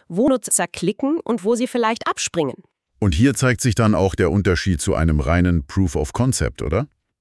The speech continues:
Speaker 1: Ganz genau. Ein P O C beantwortet ja nur die technische Frage, können wir das bauen?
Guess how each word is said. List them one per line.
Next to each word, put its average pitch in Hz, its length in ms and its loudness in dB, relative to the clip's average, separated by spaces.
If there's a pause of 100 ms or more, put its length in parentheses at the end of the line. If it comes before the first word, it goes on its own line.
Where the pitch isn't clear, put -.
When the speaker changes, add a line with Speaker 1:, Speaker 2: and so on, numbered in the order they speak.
(320)
Speaker 1:
Ganz 226 300 2
genau. 139 320 2 (560)
Ein 180 240 4
P - 220 0
O 185 100 0
C 277 300 2
beantwortet 175 640 0
ja 170 100 0
nur 170 140 2
die 165 120 0
technische 226 480 0
Frage, 139 440 -2 (160)
können 220 380 4
wir 151 100 -2
das 143 160 -4
bauen? 135 340 -2